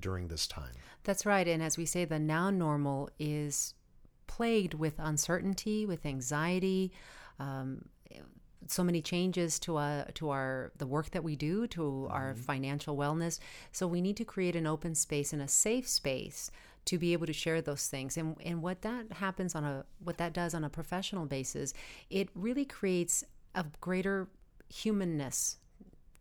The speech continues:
Speaker 2: to the way you look at your employees. You really see the individual, you really acknowledge that the value that they bring, it's not just the skills that they have or the work that they do,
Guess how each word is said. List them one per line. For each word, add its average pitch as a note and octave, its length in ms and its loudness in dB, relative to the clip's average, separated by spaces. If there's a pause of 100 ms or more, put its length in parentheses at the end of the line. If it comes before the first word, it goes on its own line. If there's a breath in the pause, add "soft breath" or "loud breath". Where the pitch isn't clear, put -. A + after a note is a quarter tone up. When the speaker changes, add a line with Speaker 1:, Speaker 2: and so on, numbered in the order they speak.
Speaker 2:
to E3 380 4
the E3 100 2
way E3 140 2
you E3 200 2
look D3+ 300 0
at D3 120 -6
your D#3 120 0
employees. C#3+ 500 -2
You D#3 80 -2
really G#3 220 2
see F3+ 420 2
the F#3 180 0
individual, F3 640 0
you E3+ 140 -2
really E3+ 260 0
acknowledge D#3 560 -2
that D3+ 240 -2 (440 loud breath)
the F3 100 0
value E3+ 420 2
that E3 160 -2
they D#3+ 100 0
bring, E3 360 0
it's D3+ 240 -2
not F#3 180 0
just - 400 -4
the D3+ 120 -4
skills F3 420 0
that G#3+ 100 -2
they G#3 140 -2
have G3+ 340 0
or D#3+ 100 2
the D3+ 140 -2
work D3+ 320 -2
that F3 160 -2
they D3 140 -2
do, E3+ 380 0